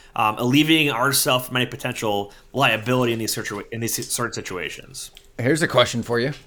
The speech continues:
Speaker 2: So let's say in the instance the broker puts on there, whatever, thirty-five degrees, but the B O L says thirty.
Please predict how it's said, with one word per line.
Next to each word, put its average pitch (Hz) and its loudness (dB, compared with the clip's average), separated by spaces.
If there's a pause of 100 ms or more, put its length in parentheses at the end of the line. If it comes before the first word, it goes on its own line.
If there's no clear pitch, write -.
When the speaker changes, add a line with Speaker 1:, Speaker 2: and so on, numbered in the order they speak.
Speaker 2:
So 120 4
let's 127 -2
say 156 2
in 120 2
the 117 2
instance 117 0
the 110 -4
broker 110 0
puts - -6 (120)
on 110 -2
there, 95 -2
whatever, 95 -4
thirty-five 113 0
degrees, 95 -6 (500)
but 110 -2
the 107 2
B 123 4
O 113 6
L 117 6
says 95 -4
thirty. - -4